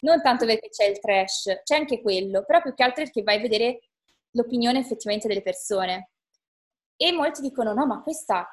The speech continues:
cioè, non è", perché ci sono quelli che dicono: "Ma state zitti, no, ma sono tutte delle obese, dovrebbero dimagrire", e poi ci sono invece quelle che dicono: "No, ma sono ragazze curvi, siete voi che non capite nulla". Sinceramente, ora ci sono alcune che sono davvero ragazze curvi, cioè adesso non voglio dire che è un movimento totalmente infondato,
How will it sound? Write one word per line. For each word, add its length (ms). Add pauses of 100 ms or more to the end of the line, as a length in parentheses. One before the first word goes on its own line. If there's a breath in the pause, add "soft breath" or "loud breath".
(240)
cioè, 300
non 160
è", 180
perché 200
ci 80
sono 220
quelli 180
che 80
dicono: 240
"Ma 100
state 380
zitti, 760
no, 240
ma 80
sono 180
tutte 240
delle 140
obese, 280
dovrebbero 340
dimagrire", 560
e 100
poi 100
ci 80
sono 140
invece 200
quelle 180
che 80
dicono: 200 (220)
"No, 280
ma 80
sono 220
ragazze 360
curvi, 500
siete 200
voi 120
che 80
non 100
capite 300
nulla". 360 (1000)
Sinceramente, 1080
ora 200
ci 100
sono 160
alcune 240
che 100
sono 180
davvero 220
ragazze 420
curvi, 360
cioè 120
adesso 180
non 80
voglio 120
dire 140
che 80
è 40
un 60
movimento 340
totalmente 480
infondato, 800